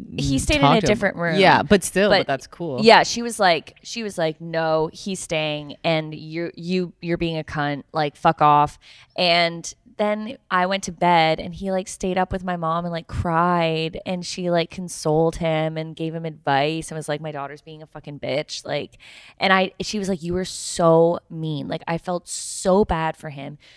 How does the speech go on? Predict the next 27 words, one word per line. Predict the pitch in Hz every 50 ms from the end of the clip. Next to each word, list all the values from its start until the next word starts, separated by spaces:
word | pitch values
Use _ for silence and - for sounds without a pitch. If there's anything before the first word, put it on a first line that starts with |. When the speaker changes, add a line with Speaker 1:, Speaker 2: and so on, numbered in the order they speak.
| _ _ _
Speaker 1:
You | 185 196 190 - _ _
watched | - 170 170 180 185 185 - - -
T | - 220 202 185
V | 165 175 180
in | 175 175
the | 165 151
basement. | - - 160 160 156 - - - 160 135 139 143 -
He | - - 185 180
watched | 175 175 170 170 160 - -
in | 190 185 185
the | 185 180
living | 165 165 165 147 151 147
room. | 143 139 139 139 143 -
Like, | - 196 202 - -
I | 220
just | 208 247 233 - _
punished | - - - 202 226 277 427 494 - - -
him | - 180 175 175
for | - - 262
no | 262 262 269 294 294 320 311
reason. | 285 285 320 381 440 - 254 220
And | 208 214
he | 208 240
was | 269 285 254
such | - - - - - 294 302 294 - - -
a | 311 285
good | 247 208 190 - 240 254 254 262 247